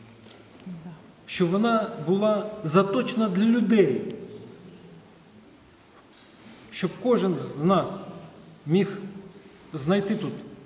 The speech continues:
прихисток, а не тікав звідси. Не тільки від війни,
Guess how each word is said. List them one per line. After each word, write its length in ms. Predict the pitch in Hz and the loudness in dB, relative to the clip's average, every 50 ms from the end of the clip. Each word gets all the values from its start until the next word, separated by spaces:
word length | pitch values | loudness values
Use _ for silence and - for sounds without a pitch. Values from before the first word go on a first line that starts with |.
| - - - | -20 -6 2
прихисток, 680 | - 190 226 233 - - - - - - - - 76 78 - - - - - - - - - - - - | 4 6 6 6 4 2 0 -4 -6 -8 -10 -12 -14 -14 -16 -18 -18 -20 -20 -20 -20 -20 -20 -20 -10 -2
а 100 | 175 196 | 2 2
не 100 | 208 214 | 2 2
тікав 760 | 208 - 214 220 - 190 170 143 127 117 104 - - - - - | 2 0 -2 0 2 2 2 2 0 -2 -6 -10 -12 -14 -14 -14
звідси. 460 | 120 113 131 147 156 131 - - - - - - - - - - - - - - - - - - - - - - - - - - - - - - - - | -12 -8 -4 -2 -2 -4 -4 -10 -12 -14 -16 -16 -18 -18 -18 -18 -20 -20 -20 -20 -20 -20 -20 -20 -20 -20 -20 -20 -20 -20 -20 -20 -20 -20 -20 -20 -6 2
Не 120 | 170 190 185 | 2 2 4
тільки 300 | - 262 - - 190 170 | 4 2 2 4 4 2
від 160 | 156 151 139 | 2 2 0
війни, 380 | 151 160 160 - - - 113 | 2 2 2 2 0 -2 -4